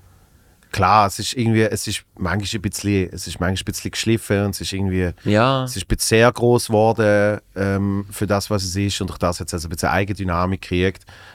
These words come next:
Speaker 1: Ähm,
Speaker 2: Du hast jetzt gerade den Justin Bieber angewertet.
Speaker 1: Justin Bieber ist auf der Popstar.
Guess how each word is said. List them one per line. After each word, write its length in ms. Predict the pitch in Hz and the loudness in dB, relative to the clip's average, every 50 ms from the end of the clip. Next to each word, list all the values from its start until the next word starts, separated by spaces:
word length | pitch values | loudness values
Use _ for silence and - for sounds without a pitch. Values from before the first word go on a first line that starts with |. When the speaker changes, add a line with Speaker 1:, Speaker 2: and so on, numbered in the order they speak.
| - - - | -18 -10 -6
Speaker 1:
Ähm, 360 | 82 85 82 80 80 76 - - - - - - - | -4 -4 -4 -4 -6 -6 -8 -12 -14 -16 -18 -14 -8
Speaker 2:
Du 100 | - 98 | -6 -4
hast 80 | 90 - | -4 -4
jetzt 140 | 113 98 - | -4 -4 -4
gerade 160 | - - - | -6 -8 -6
den 40 | - | -4
Justin 340 | - 120 139 139 - - 101 | -4 -4 -4 -4 -4 -4 -2
Bieber 320 | 92 127 180 190 - - - | -2 -2 -2 -2 -2 -2 -2
angewertet. 360 | - - - - - - - - - - - - - - - - _ _ _ _ - - 98 92 - - | -2 -2 -4 -6 -8 -10 -14 -20 -20 -20 -20 -16 -14 -14 -14 -14 _ _ _ _ -8 -8 -8 -8 -2 2
Speaker 1:
Justin 260 | - 156 143 - 139 139 | 2 2 2 2 0 0
Bieber 160 | 185 185 160 | 0 2 0
ist 80 | 120 | 0
auf 100 | 117 101 | -2 -2
der 100 | - 92 | -4 -4
Popstar. 540 | - - 101 - - - - - 65 - - | -2 -2 -2 -2 -2 -6 -10 -8 -10 -10 -12